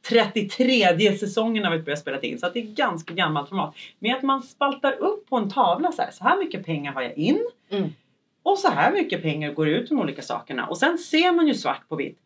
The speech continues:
Speaker 1: hur mycket pengar man har att leka för.
Speaker 2: Mm.
Speaker 1: Och där, givet att man gör den översikten, ja, då finns det helt plötsligt ingen anledning till att spendera för mycket.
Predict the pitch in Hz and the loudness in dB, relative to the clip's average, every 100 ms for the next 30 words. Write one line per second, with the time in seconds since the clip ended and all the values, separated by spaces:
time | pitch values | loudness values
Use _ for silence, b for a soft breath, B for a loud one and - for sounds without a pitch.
0 | _ - 254 247 240 202 160 160 143 135 | _ 0 2 4 2 0 -2 -6 -6 -6
1 | 139 139 131 123 240 254 170 165 339 - | -6 -6 -6 -6 -2 0 0 0 0 -2
2 | - 156 185 170 160 _ _ _ _ _ | -4 -6 -8 -10 -14 _ _ _ _ _
3 | _ - - - _ _ 254 196 262 381 | _ -14 -14 -16 _ _ 0 4 6 8
4 | 403 381 339 262 240 240 240 226 220 370 | 6 2 0 0 2 0 2 2 4 4
5 | 403 196 156 151 151 - 202 165 156 160 | 4 4 2 0 -4 -2 2 2 0 -2
6 | - 339 - - 139 190 269 - - 196 | -2 -4 -6 -2 0 0 -4 -6 -12 -8
7 | 196 226 240 254 208 202 269 285 277 247 | -2 2 2 2 0 0 0 0 -2 -2
8 | 233 214 196 190 175 196 175 196 180 196 | -2 -2 -2 -4 -4 -4 0 0 0 2
9 | 311 285 180 160 160 160 156 - - 160 | 2 2 2 0 -4 -4 -6 -6 -2 0
10 | 143 135 120 120 151 135 - - | 2 0 -2 -6 -8 -8 -8 -8